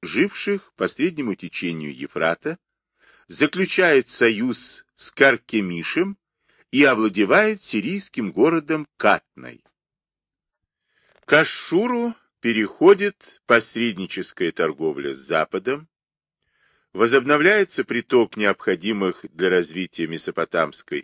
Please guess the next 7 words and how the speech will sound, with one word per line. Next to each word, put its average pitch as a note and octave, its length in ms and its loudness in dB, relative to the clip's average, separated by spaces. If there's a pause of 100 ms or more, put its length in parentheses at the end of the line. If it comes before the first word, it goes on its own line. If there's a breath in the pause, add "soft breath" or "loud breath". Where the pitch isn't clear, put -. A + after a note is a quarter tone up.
экономики C#3+ 800 -8
металлов. C2+ 560 -10 (2000)
С - 100 -8
расположенными G#3 1040 2 (200)
южнее D3+ 720 -2
царствами F#2+ 840 0
Месопотамии, E2 1040 -2